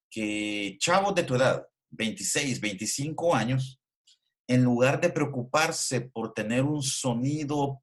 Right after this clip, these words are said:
propio, actual, o sea, a sonar como suenan las bandas, eh, internacionalmente, eh, se preocupan más por escuchar, por decirte algo, eh, que no sé, "Ey, es una obra maestra", pero,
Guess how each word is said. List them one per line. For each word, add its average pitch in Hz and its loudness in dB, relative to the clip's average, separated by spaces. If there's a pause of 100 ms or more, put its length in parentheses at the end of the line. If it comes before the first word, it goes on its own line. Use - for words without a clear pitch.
propio, 127 -2
actual, 147 -2 (280)
o - -14
sea, 107 0
a 104 2
sonar 127 2
como 110 -4
suenan 127 0
las 120 0
bandas, 123 0
eh, 95 -4
internacionalmente, 131 0 (160)
eh, - -8
se 147 0
preocupan 135 0
más 160 0
por 147 -2
escuchar, 131 0
por 120 -4
decirte 120 -4
algo, 127 0 (320)
eh, 101 -4
que 127 -4
no 123 2
sé, 135 -2
"Ey, 160 4
es 92 -8
una 120 2
obra 147 2
maestra", 127 0
pero, 101 0